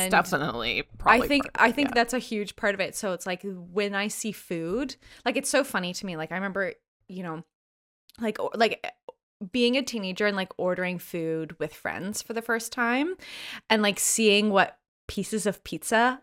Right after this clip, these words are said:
Speaker 1: like, people, what, how much pizza people would
Speaker 2: Mm.
Speaker 1: take. And, like, I would always take, like, a slice of pizza and, like, my s-, my food that I'm gonna eat because, like, there's,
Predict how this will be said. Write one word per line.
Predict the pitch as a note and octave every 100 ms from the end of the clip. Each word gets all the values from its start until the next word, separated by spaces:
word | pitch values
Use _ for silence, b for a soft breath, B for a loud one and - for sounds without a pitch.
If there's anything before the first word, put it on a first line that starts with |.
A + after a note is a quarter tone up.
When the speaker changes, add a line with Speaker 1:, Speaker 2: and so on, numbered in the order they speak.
| -
Speaker 1:
like, | A3 -
people, | A#3+ A#3 A3+ A3+ A3+ -
what, | A3 G3+
how | A3
much | G#3+ -
pizza | A3+ - A3+
people | A3 A#3+ A#3+
would | B3 A3
Speaker 2:
Mm. |
Speaker 1:
take. | B3+ F#3 -
And, | A#3+ A3+
like, | G#3+ - B B _
I | G#3 C#4+
would | D#4+
always | B3+ A3+
take, | A#3 A3+ -
like, | F#3 F3 - _ _ _ -
a | G#3
slice | G#3+ - - - A3 - - -
of | F#3+
pizza | - F#3 - E2+ G#3+ - b b b -
and, | G3+
like, | F#3 F3 - - _ - -
my | A3+ A#3+ A#3+ B3
s-, | B3+ - -
my | A3 A3 A3+ B3
food | G#3+ F3+ F3 -
that | - -
I'm | F#3+
gonna | G#3 -
eat | D3+
because, | G3 G#3+ F3+
like, | E3 -
there's, | F3+ D#3